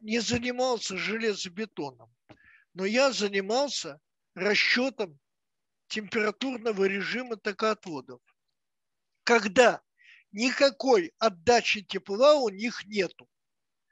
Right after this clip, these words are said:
Ну, в железобетоне, в бетоне трудно представить себе,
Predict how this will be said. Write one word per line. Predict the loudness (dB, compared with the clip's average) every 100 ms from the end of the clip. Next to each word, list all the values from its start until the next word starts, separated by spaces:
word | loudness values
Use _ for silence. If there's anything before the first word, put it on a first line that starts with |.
| _
Ну, | -8 -8
в | -2
железобетоне, | 0 2 2 0 -4 2 2 2 -2
в | -6 -10 -10
бетоне | -6 -2 0 0 -2
трудно | -2 -2 -2 -6 -10
представить | -8 -8 0 2 2 0
себе, | -6 -6 -8